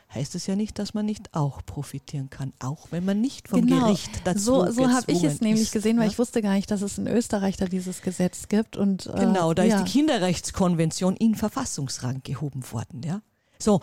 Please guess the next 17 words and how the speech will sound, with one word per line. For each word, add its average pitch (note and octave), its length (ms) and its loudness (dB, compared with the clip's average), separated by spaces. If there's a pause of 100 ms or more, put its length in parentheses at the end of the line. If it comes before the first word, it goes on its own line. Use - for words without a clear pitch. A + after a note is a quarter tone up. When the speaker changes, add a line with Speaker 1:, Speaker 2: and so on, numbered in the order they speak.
(120)
Speaker 1:
und G#3 160 4
jetzt G#3+ 120 0
schauen G3+ 180 2
wir B3 100 4
mal A3+ 160 2
ganz, F3+ 320 -2
ganz F3+ 220 -2
ehrlich, C#3+ 360 -4
wenn A#3 280 4
du B3 140 2
jetzt B3+ 160 0
in A3+ 100 0
Deutschland A3 420 -2 (100)
ein B3 280 0
Jahr B3+ 180 -2 (100)
Trennungszeit F3 840 -2 (120)
hast, - 320 -10